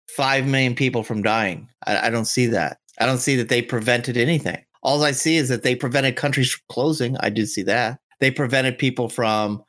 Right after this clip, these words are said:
reacting quickly. I see that. You know, we had, we just had one of our own politicians, Nancy Pelosi, on their word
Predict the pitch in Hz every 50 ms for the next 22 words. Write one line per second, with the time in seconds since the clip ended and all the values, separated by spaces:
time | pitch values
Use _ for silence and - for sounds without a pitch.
0 | _ _ - 117 131 131 123 123 123 147 165 - - 131 117 117 131 143 - -
1 | _ _ _ - 160 190 190 - 135 127 120 131 156 160 - _ _ _ _ -
2 | 98 92 - - 104 90 98 95 110 123 131 113 107 - - _ _ _ _ 143
3 | 135 139 139 127 127 127 151 175 208 214 165 147 - - 160 214 220 330 320 311
4 | 208 208 180 175 196 220 226 175 180 - - 185 185 170 170 - - - - 190
5 | 208 214 214 220 226 233 240 220 233 - - - - _ _ _ - 208 202 196
6 | 180 160 - 208 226 226 220 - 139 131 131 139 156 170 185 185 180 - 165 156
7 | - 147 139 139 151 196 233 226 - - 101 98 - - - _ _ _ - 156
8 | 160 151 143 131 123 117 139 170 202 240 269 269 247 220 220 - - _ _ 147
9 | 135 143 175 226 269 233 135 117 107 101 104 127